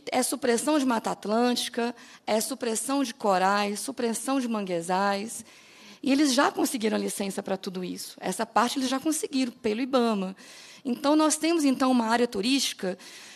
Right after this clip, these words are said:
já tá previsto e mapeado que vão ter praias nessa cidade turística do sul da Bahia que vão ser assoreadas por esse empreendimento. Isso já está previsto no próprio projeto,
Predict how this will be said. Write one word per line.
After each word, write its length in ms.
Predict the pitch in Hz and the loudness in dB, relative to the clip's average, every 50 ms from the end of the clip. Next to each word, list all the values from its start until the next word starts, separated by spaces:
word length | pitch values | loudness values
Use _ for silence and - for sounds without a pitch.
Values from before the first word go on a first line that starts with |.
| - - | -14 -2
já 180 | - 190 240 | 2 2 2
tá 180 | 240 247 277 294 | 4 4 2 0
previsto 540 | 294 - 311 311 233 196 247 285 277 - 254 | 2 2 2 2 2 0 0 -2 0 0 0
e 20 | |
mapeado 720 | 226 220 214 214 - 202 185 190 220 262 294 285 214 226 | 0 0 0 -2 -2 -2 0 0 2 2 2 0 0 -2
que 120 | - - 233 | -4 -4 -2
vão 140 | 254 262 | -2 0
ter 120 | 254 302 302 | 0 0 -2
praias 840 | 302 - - 247 233 262 - 359 359 330 196 185 190 196 - - - | -2 0 0 2 2 2 2 2 2 2 0 0 -4 -6 -10 -8 -4
nessa 240 | 220 214 226 - 247 | -2 0 0 0 -2
cidade 320 | - 226 220 220 226 220 | 0 2 2 2 0 -2
turística 840 | - - 330 339 302 247 262 339 - - - - - 214 190 185 - - | -6 -4 -4 -2 -2 0 0 0 0 0 -2 -2 -6 -8 -8 -8 -10 -8
do 140 | 196 220 220 | -6 -6 -4
sul 140 | - - | -4 -4
da 100 | 285 - | -4 -4
Bahia 460 | 254 214 190 190 202 240 277 330 339 311 | -2 -2 -2 -2 -2 -2 -2 -2 -2 -4
que 120 | - 277 | -4 -4
vão 100 | 311 302 | -2 -2
ser 220 | 277 - 285 294 - - | -2 -2 -4 -4 -4 -4
assoreadas 840 | 311 311 - 359 359 359 359 311 254 262 247 196 220 - - - - _ _ _ _ _ _ _ | -4 -2 -2 -4 -4 -2 -2 -2 -2 -2 -2 -4 -6 -10 -12 -16 -20 _ _ _ _ _ _ _
por 100 | - 214 | -4 -2
esse 120 | 214 208 220 | -2 0 0
empreendimento. 600 | 208 208 208 208 185 202 202 190 180 208 - - - - - - - | -2 -4 -2 -2 -2 -2 -2 -2 -4 -6 -8 -12 -18 -20 -16 -8 -4
Isso 200 | 262 247 - 269 | -4 -2 0 0
já 100 | 277 285 | 0 0
está 200 | 269 - 277 269 | 0 0 -2 -2
previsto 480 | 277 262 254 254 233 269 294 - - | 0 0 0 0 0 -2 -2 -2 0
no 100 | 302 302 | -2 -2
próprio 340 | 311 294 277 320 - - - | 0 2 2 2 2 0 -2
projeto, 680 | - 254 240 202 175 180 170 170 175 - - 190 190 | -2 -2 0 0 0 0 0 -2 -2 -6 -12 -14 -14